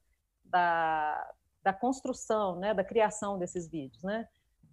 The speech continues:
e tanto assim, se vocês verem os primeiros vídeos e ver o último vídeo, um dos últimos vídeos que a gente fez, chama-se Mister Santa, que a gente fez junto com a Rap Fit Jazz Band, é, os Behoppers,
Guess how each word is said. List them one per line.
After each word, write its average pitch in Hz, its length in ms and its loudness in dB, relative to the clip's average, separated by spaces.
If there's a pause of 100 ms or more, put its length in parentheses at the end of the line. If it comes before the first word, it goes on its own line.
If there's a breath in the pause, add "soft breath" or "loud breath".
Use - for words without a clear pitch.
e 196 720 0
tanto 254 240 0
assim, 262 180 -2
se - 140 -8
vocês 226 260 0
verem 233 180 6
os 220 280 2
primeiros 240 480 6
vídeos 202 340 2
e 202 80 0
ver 226 160 10
o 240 60 10
último 262 480 4
vídeo, 196 440 -2
um 208 80 -4
dos 196 140 -6
últimos 240 320 0
vídeos 196 220 -4
que - 80 -6
a 185 40 -2
gente 190 120 -10
fez, 185 200 -2
chama-se 185 360 -8
Mister 202 480 0
Santa, 226 520 0 (480)
que - 60 -6
a 175 40 -4
gente 190 180 -6
fez 196 180 2
junto 247 300 0
com 196 240 0
a 175 240 4
Rap 190 320 0
Fit 190 200 -2
Jazz 170 280 2
Band, 208 320 2 (1080)
é, 175 340 6
os 156 120 0
Behoppers, 180 760 6